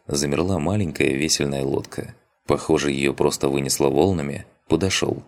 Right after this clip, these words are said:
осмотрел. Ничего интересного. Но никаких повреждений нет. Можно хоть сейчас пользоваться. Погреб, набитый винными бочками.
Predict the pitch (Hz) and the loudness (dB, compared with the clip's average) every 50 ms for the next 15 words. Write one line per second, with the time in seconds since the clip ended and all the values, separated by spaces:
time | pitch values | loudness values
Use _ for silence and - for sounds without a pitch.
0 | _ _ - 98 98 - 98 90 - - - - - - - - _ _ _ _ | _ _ -4 -2 -2 0 0 -2 -2 -2 -6 -6 -6 -8 -10 -14 _ _ _ _
1 | - 76 82 101 107 104 - 85 73 71 69 69 - - 71 67 67 - - - | -2 0 2 2 2 2 2 2 2 2 0 0 0 0 0 0 0 -2 -4 -6
2 | 71 71 71 - - _ _ _ _ - 82 80 80 82 78 - 87 - 117 117 | -8 -10 -12 -16 -18 _ _ _ _ -2 0 0 0 0 0 -2 -2 -2 -2 -2
3 | - - 98 95 95 92 82 78 95 101 104 104 101 90 71 69 69 - - - | 0 0 0 2 2 2 2 2 0 2 2 2 2 0 -2 -4 -6 -10 -14 -20
4 | _ _ _ - - 73 76 73 67 71 71 - - - 69 - - - 98 - | _ _ _ -4 0 2 2 2 2 0 -4 -2 0 0 0 0 0 -2 -2 -2
5 | - - 69 - - - 73 71 67 65 67 67 67 - - 71 71 76 - - | 0 0 0 0 0 0 0 2 2 0 -2 -2 0 0 0 -2 -2 -10 -12 -20
6 | _ _ _ _ _ _ - - 87 85 78 - 80 76 - 78 76 71 69 85 | _ _ _ _ _ _ 2 4 4 6 6 4 2 2 0 0 0 0 0 0
7 | 110 - 101 90 76 73 78 80 78 76 78 76 73 67 73 71 69 - - - | 0 0 0 0 0 0 0 0 0 -2 -2 -4 -2 0 2 2 2 0 -2 -4
8 | 71 71 60 50 - | -4 -4 -4 -6 -8